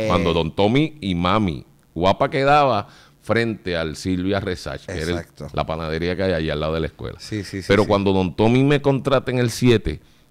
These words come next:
Speaker 1: es abajo, al lado de lo que era la Escuela de Artes Plásticas, que ahora es el Archivo General.
Speaker 2: Ah, ok.
Speaker 1: Frente al Parque Muñoz. Toda mi vida
Speaker 2: Era
Speaker 1: fue
Speaker 2: por ahí
Speaker 1: alrededor
Speaker 2: cerca.
Speaker 1: <laughs> Los domingos yo estaba en el parque y, lo-, y los lunes me iba a filmar el programa con Don Tommy.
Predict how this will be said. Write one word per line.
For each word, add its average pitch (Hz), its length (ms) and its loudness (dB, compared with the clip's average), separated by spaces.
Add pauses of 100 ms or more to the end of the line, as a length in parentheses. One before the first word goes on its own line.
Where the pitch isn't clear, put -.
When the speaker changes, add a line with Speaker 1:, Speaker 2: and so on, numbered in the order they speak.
(160)
Speaker 1:
es 90 280 0
abajo, 92 680 2
al 73 320 -2
lado 123 340 4
de 90 140 4
lo 78 160 -2
que 82 100 -4
era 90 160 0
la 104 80 0
Escuela 104 460 0
de 78 60 -2
Artes 78 300 -6
Plásticas, 87 640 -6 (540)
que 82 100 0
ahora 78 200 2
es 98 60 2
el 92 120 2
Archivo 76 360 -4
General. 80 380 -6 (240)
Speaker 2:
Ah, 123 720 -12
ok. 101 60 -12
Speaker 1:
Frente 92 320 0
al 76 80 -4
Parque 98 320 -2
Muñoz. 90 360 -2
Toda 202 280 6
mi 220 160 2
vida 196 500 2 (340)
Speaker 2:
Era 151 200 6
Speaker 1:
fue 190 80 8
Speaker 2:
por 175 160 10
ahí 151 160 8
Speaker 1:
alrededor 139 300 6
Speaker 2:
cerca. 135 180 4 (120)
Speaker 1:
<laughs> 139 60 -2 (760)
Los 117 200 2
domingos 127 400 6
yo 151 100 6
estaba 156 260 4
en 156 60 2
el 151 120 2
parque 190 380 0
y, - 20 0
lo-, 127 220 -2
y 113 120 -4
los 110 160 0
lunes 139 440 4
me 113 100 0
iba 127 240 4
a 127 60 2
filmar 117 360 2
el 120 100 2
programa 110 440 0
con 104 160 -2
Don 90 180 -2
Tommy. 73 280 -8